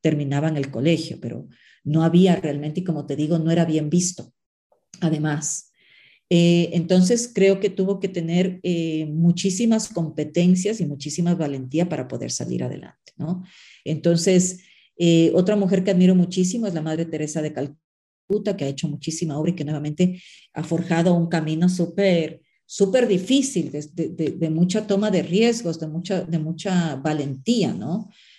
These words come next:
Eh, otra niña que me gusta muchísimo es Malala, eh, y bueno, <laughs> tal vez son todas son medias mujeres, pero de igual manera, porque creo que, que, que en el mundo donde esta niña crece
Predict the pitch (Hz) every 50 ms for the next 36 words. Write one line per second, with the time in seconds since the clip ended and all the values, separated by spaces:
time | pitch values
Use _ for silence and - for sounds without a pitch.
0 | _ _ _ - 165 160 160 156 156 156 156 151 151 147 139 139 131 113 90 -
1 | - - - - _ _ _ _ _ _ _ - - 165 170 170 180 180 185 190
2 | 190 190 175 160 156 170 165 - 190 180 175 160 165 - 185 180 180 185 208 185
3 | 175 160 160 160 156 147 147 151 151 156 165 185 214 247 277 - - _ _ _
4 | _ _ _ _ _ _ _ _ _ - 151 151 147 147 147 - - 135 190 196
5 | 190 226 - 196 180 185 170 - 196 180 - 170 170 165 165 175 160 170 165 160
6 | 170 165 147 - 170 156 180 - - 156 156 156 - - - - _ _ - 190
7 | 185 196 196 202 208 208 202 208 208 190 175 180 - 160 - - - - - 185
8 | 185 185 185 190 175 - - - - _ _ - 151 147 139 135 135 135 127 -
9 | _ _ _ _ _ _ _ _ _ _ _ _ _ _ _ _ _ _ _ _
10 | - 190 185 180 180 180 170 175 180 196 226 247 269 277 262 240 160 131 131 -
11 | - - _ _ _ _ _ _ _ - 160 143 160 160 156 156 170 180 180 -
12 | 220 208 196 208 214 214 208 190 180 143 127 - - - - 180 185 185 190 180
13 | - - - 131 123 127